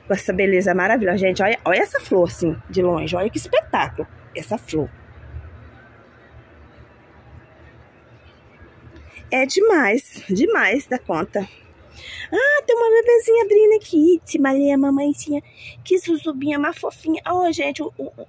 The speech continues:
a bordinha dela é cor de rosa. É uma pena que não aparece aqui. Deixa eu soprar a bichinha.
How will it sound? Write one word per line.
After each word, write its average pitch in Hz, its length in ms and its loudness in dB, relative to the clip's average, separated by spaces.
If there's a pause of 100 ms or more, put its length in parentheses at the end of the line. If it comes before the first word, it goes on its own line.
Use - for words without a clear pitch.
a 254 120 -6
bordinha 269 480 -4
dela 254 180 -2
é 254 40 -4
cor 285 120 -4
de 294 100 -4
rosa. 285 300 -2
É - 20 0
uma 269 120 -2
pena 320 220 -2
que 370 60 -2
não 294 80 -2
aparece 240 520 -2
aqui. 226 360 -6 (540)
Deixa - 160 -8
eu - 20 -4
soprar 247 300 -6
a 226 40 -4
bichinha. 226 420 -2